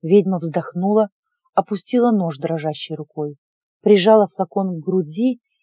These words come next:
и ее строгое лицо расслабилось. Его озарила такая радостная улыбка, что это почти изменило ее черты. «Этого хватит», сказала она, заглянула в бутылочку, нервно кусая губу.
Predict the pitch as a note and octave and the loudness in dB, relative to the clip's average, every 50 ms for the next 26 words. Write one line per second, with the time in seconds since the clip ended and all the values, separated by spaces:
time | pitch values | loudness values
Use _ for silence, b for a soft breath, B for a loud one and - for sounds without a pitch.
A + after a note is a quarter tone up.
0 | _ _ _ G3+ G3+ G3 F#3 G#3 G3 - - - G#3+ A3+ G3+ F3 G#3 G3+ F#3 G3 | _ _ _ 2 2 4 4 2 2 0 -2 0 2 2 4 4 2 2 2 -2
1 | - - G#3 G3 F#3+ F#3 - - - F3+ E3+ D3 C#3 D3 C#3+ C#3+ C#3 - _ _ | -2 -4 -4 -4 -4 -4 -6 -10 -6 -4 -4 -4 -4 -6 -14 -16 -18 -20 _ _
2 | _ _ _ _ _ _ _ _ D#3+ D#3 G#3+ G#3+ A3+ G#3+ F3 F3 G#3 G3+ G#3+ A3 | _ _ _ _ _ _ _ _ -2 0 4 4 4 4 4 2 0 2 4 2
3 | G#3+ G3 - G3+ F#3+ - G#3 G3+ F#3+ G3 G3 F#3+ E3+ F3 - - - F3 E3+ E3+ | 2 2 0 -4 -2 2 2 2 4 4 2 0 0 -4 -12 -12 -10 -8 -6 -4
4 | F3 F3+ G#3 C4 C#4 - _ - E3+ D3 - _ _ _ _ _ _ _ - - | -2 0 0 0 -2 -4 _ -8 -8 -8 -8 _ _ _ _ _ _ _ -4 2
5 | - A#3+ A3+ - G#3 - G3 - - - - G3+ G3+ G3 E3 E3 G3 G3 F#3+ G3 | 2 4 4 2 0 -2 -4 -6 -8 -10 -6 -4 -2 -2 -2 -2 -2 -2 -2 -2
6 | F#3 E3+ F3+ F3+ D#3 F3+ E3 - - E3+ D#3+ - _ - D3+ C#3 C3+ _ _ _ | -4 -4 -6 -6 -6 -6 -8 -8 -12 -18 -18 -20 _ -20 -20 -20 -20 _ _ _
7 | _ _ _ _ _ _ _ _ _ _ _ _ _ _ - E3+ D#3 C#3+ - - | _ _ _ _ _ _ _ _ _ _ _ _ _ _ -2 -2 0 0 -2 -6
8 | D#3+ D3 D#3+ F#3+ - - - B2+ B2+ A#2+ B2 - - - - _ _ _ _ _ | -6 -4 -4 -6 -6 -8 -12 -16 -16 -18 -20 -20 -20 -20 -20 _ _ _ _ _
9 | _ _ _ _ _ _ _ _ _ _ - - - A#3 G#3 F3 G3+ F#3+ F#3+ F#3 | _ _ _ _ _ _ _ _ _ _ -10 0 0 2 2 4 2 2 4 2
10 | F#3 F#3+ G3 A3+ B3 B3 B3 _ _ _ _ _ _ - F3 F#3+ A#3 F#3+ A#3 A#3+ | 2 2 2 0 0 0 -2 _ _ _ _ _ _ -2 0 2 2 4 2 2
11 | A3+ A3+ A3+ G#3 F#3 F#3+ F3+ D3+ D3+ F#3 F#3+ - A#3+ B3+ B3 A#3+ - - _ A#3 | 2 2 2 0 0 -2 -2 -2 -4 -4 -2 0 0 0 0 -2 -2 -4 _ 0
12 | A3 A3 A#3 A3+ G3 G#3 G#3 - - G#3 - - A3 G3+ G3 F3+ D#3+ G3+ F#3+ F3 | 2 4 4 2 2 0 -4 -6 -6 -10 -4 0 2 2 2 2 -2 -4 -4 -2
13 | F3+ G#3 G#3+ G3+ - | 0 2 2 0 0